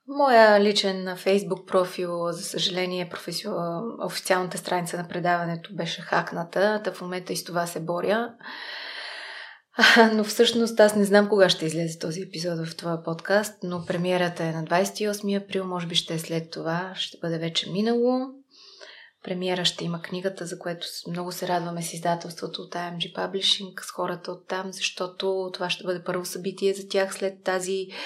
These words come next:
тежка пандемия, която, изолация, която изкарахме, живяхме. Радвам се, да, че ще има премиера моя труд, където да събера семейството си.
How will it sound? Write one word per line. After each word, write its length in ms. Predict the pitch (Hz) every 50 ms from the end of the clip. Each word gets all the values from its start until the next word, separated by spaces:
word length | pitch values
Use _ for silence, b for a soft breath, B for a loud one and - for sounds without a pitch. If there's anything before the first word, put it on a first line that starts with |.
| B B B B B B
тежка 400 | - 190 190 - - 185 180 -
пандемия, 720 | 196 190 190 185 190 185 185 180 180 180 180 180 180 170
която, 360 | - - 180 175 170 - -
изолация, 600 | 180 175 165 180 180 180 175 175 - - 175 165
която 320 | - - 175 175 - - 170
изкарахме, 580 | 165 - - 180 170 170 175 165 - - 175
живяхме. 680 | 160 165 160 170 175 175 175 - - 196 196 208 220 226 B B B B B B B B B B B B B B B B _ _ _ _ _ _ _ _ - 202
Радвам 500 | 185 185 175 180 180 170 165 180 175 170
се, 140 | - - 170
да, 240 | 160 180 170 165
че 120 | 165 - 170
ще 240 | - - - - 175
има 360 | 170 170 175 175 175 165 165
премиера 560 | 175 165 170 170 170 175 175 190 202 208 214
моя 360 | 208 208 214 214 214 208 208
труд, 300 | - - 214 214 214 - - - - 202 202
където 340 | - 190 185 185 185 - 180
да 60 | 170
събера 400 | - - 190 170 180 175 175 175
семейството 680 | 170 - - 175 170 175 170 165 - - - - - 202
си. 260 | 196 - - 214 226